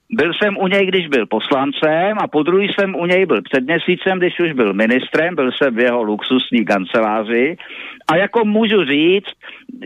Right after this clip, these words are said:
já nehodnotím politický nějaký, jestli někdo je pravicovej, levicovej. V tomhle směru, mm, na mě působil, že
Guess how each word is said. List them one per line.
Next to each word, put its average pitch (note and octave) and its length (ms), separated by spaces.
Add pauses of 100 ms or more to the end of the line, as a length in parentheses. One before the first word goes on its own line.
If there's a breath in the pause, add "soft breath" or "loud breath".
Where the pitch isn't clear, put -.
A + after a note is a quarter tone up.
(100)
já F3+ 240
nehodnotím C#3+ 1040
politický A#2+ 840
nějaký, G#2 600
jestli G2+ 400
někdo G#2 260
je G2+ 180
pravicovej, G2 720
levicovej. G2+ 640
V - 400
tomhle G#3 260 (280)
směru, F3 460
mm, - 1200 (520)
na C3+ 260
mě G3+ 200
působil, G3+ 800
že D#3+ 240